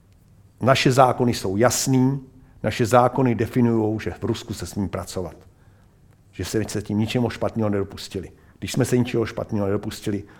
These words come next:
tak proč bych komukoliv? Kdyby to bylo třeba týden, čtrnáct dní po vypuknutí války, tak řekněme, ještě ty zákony jsou nastaveny. Ale už je dvě stě čtyřicet dní po vypuknutí války a je legální, je v pořádku tam chodit pracovat,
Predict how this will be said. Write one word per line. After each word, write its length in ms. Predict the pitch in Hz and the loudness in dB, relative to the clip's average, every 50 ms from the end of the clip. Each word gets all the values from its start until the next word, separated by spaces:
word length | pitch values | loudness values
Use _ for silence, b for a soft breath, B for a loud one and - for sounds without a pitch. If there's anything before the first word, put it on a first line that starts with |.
| b b | b b
tak 140 | b 85 - - - | b -8 -8 -6 -4
proč 260 | - 107 113 117 104 | -2 -2 -2 -2 -2
bych 180 | 101 113 107 | -2 -4 -4
komukoliv? 640 | - - 110 110 113 107 - 101 90 85 - - - - b b b b | -4 -4 -4 -2 -2 -2 -4 -4 -4 -6 -8 -14 -20 -20 b b b b
Kdyby 180 | b 131 143 156 | b 2 4 6
to 100 | 139 160 | 8 8
bylo 140 | 147 156 147 | 8 8 8
třeba 160 | - - 139 | 8 8 6
týden, 340 | 131 - 139 135 127 127 113 | 6 8 6 4 6 4 2
čtrnáct 360 | - - 123 117 113 110 113 | 0 2 2 4 4 4 4
dní 120 | 117 120 110 | 4 2 0
po 100 | 110 110 | 2 2
vypuknutí 520 | 110 107 107 117 104 113 113 107 - 104 | 0 0 0 -2 -2 -2 -4 -2 -2 -4
války, 340 | 95 95 95 104 - - 101 | -2 -2 -2 -2 -2 -4 -6
tak 140 | - 95 90 | -6 -6 -6
řekněme, 300 | - 98 - 113 110 107 | -6 -4 -2 -2 -2 -2
ještě 220 | 107 95 - - 113 | -4 -6 -6 -4 -2
ty 60 | 110 | 0
zákony 400 | 95 107 101 95 - 104 104 98 | 0 0 -2 -2 -4 -4 -6 -6
jsou 120 | - 110 98 | -6 -6 -8
nastaveny. 420 | 90 - - - 101 101 98 87 - b b b b b b b b b | -8 -8 -8 -8 -6 -6 -8 -10 -14 b b b b b b b b b
Ale 120 | - 107 | -8 -6
už 200 | 107 107 104 - | -6 -6 -4 0
je 60 | - 113 | 0 0
dvě 140 | 104 110 113 | 2 0 -2
stě 180 | - - 117 | -2 -4 -8
čtyřicet 400 | 107 - - 113 104 104 - 104 | -8 -6 -4 -4 -4 -2 -4 -6
dní 100 | 98 104 | -4 -4
po 140 | 101 107 104 | -4 -4 -4
vypuknutí 640 | 98 92 95 98 92 - 107 - 117 110 101 - 110 | -4 -4 -6 -8 -8 -10 -8 -4 -4 -4 -2 -2 -2
války 420 | 101 101 95 98 98 - 107 104 104 b b b b b b | -2 0 0 -2 -4 -4 -6 -8 -8 b b b b b b
a 80 | - | -4
je 100 | 101 101 | -2 0
legální, 580 | 104 110 120 117 135 131 127 127 123 123 123 113 | 2 2 4 8 8 8 8 8 6 4 4 2
je 60 | 104 | 2
v 40 | - | 0
pořádku 460 | - 113 107 131 117 120 127 - 131 | 0 2 4 6 6 6 4 0 0
tam 180 | 120 135 123 123 | 0 2 2 2
chodit 300 | - 127 123 117 - - | 0 -2 -4 -4 -6 -4
pracovat, 540 | - 113 107 - - 120 110 107 107 - | -2 -2 0 0 2 2 4 4 2 0